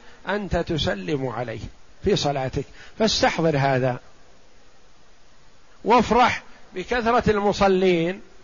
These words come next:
لأنه ينالك شيء من دعائهم. كما قال بعض الخلفاء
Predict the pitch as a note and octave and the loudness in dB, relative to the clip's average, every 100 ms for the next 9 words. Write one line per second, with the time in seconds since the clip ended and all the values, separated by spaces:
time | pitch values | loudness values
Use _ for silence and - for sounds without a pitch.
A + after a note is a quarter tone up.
0 | - - - E3+ F#3+ A#3 A#3 A3+ G#3+ G#3+ | -20 -20 -18 -6 -2 0 -2 0 2 2
1 | B3+ A#3 G3 G#3+ G3+ F#3 F3+ F#3 F3+ G3 | 0 0 0 4 2 2 0 2 2 2
2 | - - - G3 G3+ E3 D#3+ D3+ D3 C#3+ | -4 -20 -10 -4 -2 -2 -2 -2 0 0
3 | B2 C3 A2 A2 G2 - - - - - | 0 -2 -4 -6 -8 -10 -20 -20 -20 -20
4 | - - - - - - - - - - | -20 -20 -20 -20 -20 -20 -20 -20 -20 -20
5 | - - - - - - - - - - | -20 -20 -20 -20 -20 -20 -20 -20 -20 -20
6 | - - - - - - - - - - | -20 -20 -20 -20 -20 -20 -20 -20 -20 -20
7 | - - - - - - - - - - | -20 -20 -20 -20 -20 -20 -20 -20 -20 -20
8 | - - - - - D3+ D#3 - E3 D#3+ | -20 -20 -20 -14 -6 -2 -2 0 0 2
9 | D3 D#3+ D3 C#3 B2+ B2 - E3+ D#3+ C#3 | 0 0 0 -2 -6 -8 -4 0 2 4
10 | D#3+ F#3+ | 4 2